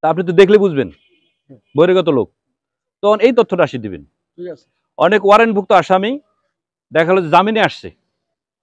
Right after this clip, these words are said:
Speaker 1: জামিনে এতদিন বাসায় ছিল না, জামিনে আসছে, আপনি তো জানেন না, জামিনে আসছে। জামিনে আসার পর বাসায় আসছে, আপনি এই তথ্যটাও দিবেন, "স্যার, অমুকের ওই যে আসামি খুঁজছিলেন, তলে তলে, গোপনে গোপনে, যে অমুক, ও তো বাড়িতে দেখতেছি", তখন আমি বুঝবো যে এটা জামিনে আসছে।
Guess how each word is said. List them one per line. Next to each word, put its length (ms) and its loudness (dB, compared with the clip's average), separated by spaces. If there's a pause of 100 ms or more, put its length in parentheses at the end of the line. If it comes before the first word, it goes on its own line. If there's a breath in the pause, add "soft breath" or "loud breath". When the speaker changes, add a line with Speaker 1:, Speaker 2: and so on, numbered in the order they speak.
(360)
Speaker 1:
জামিনে 280 2
এতদিন 400 0
বাসায় 240 2
ছিল 160 2
না, 100 0
জামিনে 300 2
আসছে, 220 -2
আপনি 200 -2
তো 100 4
জানেন 200 2
না, 140 -2
জামিনে 260 -2
আসছে। 260 -8 (840)
জামিনে 280 2
আসার 200 2
পর 140 0
বাসায় 300 4
আসছে, 160 -2
আপনি 240 0
এই 100 2
তথ্যটাও 420 2
দিবেন, 280 -6 (1120)
"স্যার, 180 2
অমুকের 320 -2
ওই 120 0
যে 80 0
আসামি 260 -4
খুঁজছিলেন, 420 -4
তলে 220 -2
তলে, 180 -2 (200)
গোপনে 280 -2
গোপনে, 340 -8 (1080)
যে 100 -2
অমুক, 260 -2
ও 220 0
তো 100 -6
বাড়িতে 280 -2
দেখতেছি", 400 -6 (340)
তখন 200 -2
আমি 180 0
বুঝবো 380 0
যে 80 -2
এটা 160 0
জামিনে 320 -2
আসছে। 320 -10